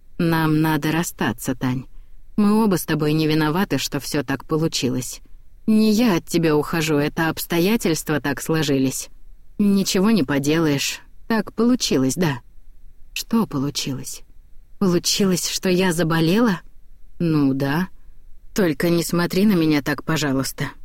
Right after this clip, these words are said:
Я бы мог вообще не начинать этого разговора, чтобы вот так, глаза в глаза.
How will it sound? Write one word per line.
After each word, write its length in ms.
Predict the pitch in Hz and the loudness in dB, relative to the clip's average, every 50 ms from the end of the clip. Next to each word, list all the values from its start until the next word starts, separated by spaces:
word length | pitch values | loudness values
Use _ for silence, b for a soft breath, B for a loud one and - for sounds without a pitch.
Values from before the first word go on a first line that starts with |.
| - - - - - - - - - - | -16 -16 -18 -18 -20 -20 -20 -16 -8 -2
Я 300 | 185 170 156 156 151 143 | 0 0 2 2 0 2
бы 120 | 147 156 | 2 2
мог 260 | 151 156 156 156 156 160 | 2 2 2 0 0 0
вообще 420 | 165 160 143 - - - 180 196 | -2 -2 -2 -2 0 0 2 4
не 140 | 226 220 190 | 4 4 4
начинать 500 | 175 165 - - 175 170 165 156 147 - | 2 2 0 0 0 0 0 0 0 -2
этого 300 | 156 135 - 147 147 156 | -2 0 0 0 0 2
разговора, 600 | 156 151 143 - 180 185 180 170 147 135 135 127 | 0 0 0 0 0 0 2 2 2 0 0 -2
чтобы 380 | - - - 151 139 139 147 | -4 -4 -4 -2 -2 0 0
вот 180 | 143 151 180 - - - | 0 0 -2 -4 -4 -2
так, 300 | 131 117 117 - - - | -2 -2 -2 -4 -8 -10
глаза 460 | 170 180 175 175 170 156 139 156 147 135 | -6 -2 0 0 2 2 0 0 -2 0
в 60 | 151 | 0
глаза. 460 | 175 185 185 180 160 160 139 135 | 0 0 2 0 0 0 -2 -2